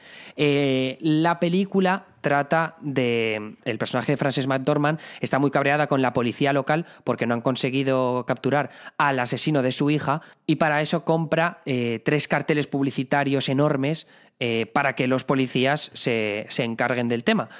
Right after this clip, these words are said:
Y entonces le mete bastantes palos al sheriff, que está interpretado por Woody Harrelson, y también para su protegido,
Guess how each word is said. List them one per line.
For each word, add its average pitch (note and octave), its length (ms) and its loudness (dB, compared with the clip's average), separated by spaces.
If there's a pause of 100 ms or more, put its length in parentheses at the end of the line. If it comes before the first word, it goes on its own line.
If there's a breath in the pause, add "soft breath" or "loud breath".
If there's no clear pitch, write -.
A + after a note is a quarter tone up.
(320 loud breath)
Y C#3+ 120 0
entonces B2+ 480 0
le A#2+ 300 -2
mete C3 200 2
bastantes C3 460 0
palos C3+ 440 0
al C3 180 0
sheriff, C#3+ 500 0
que A2+ 260 0
está G#2+ 220 -2
interpretado A#2+ 480 -2
por G#2 180 -4
Woody A#2+ 220 -2
Harrelson, E3 500 0 (220 loud breath)
y F#3+ 160 2
también D#3+ 500 0
para C3 220 0
su A#2+ 100 -2
protegido, A#2 540 -4